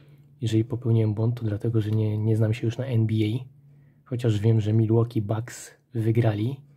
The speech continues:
i tam gra właśnie ten gracz. Więc wygrali tą ligę N B A. E, Straight Ahead,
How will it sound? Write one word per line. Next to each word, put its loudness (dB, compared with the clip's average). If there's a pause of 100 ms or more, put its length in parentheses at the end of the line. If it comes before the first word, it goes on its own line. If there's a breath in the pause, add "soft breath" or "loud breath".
(260 soft breath)
i -6
tam 0
gra 0
właśnie -6
ten -2
gracz. -6 (1000 loud breath)
Więc -2
wygrali -2
tą -4
ligę 0
N -2
B -6
A. -4 (1700)
E, -4
Straight -4
Ahead, -6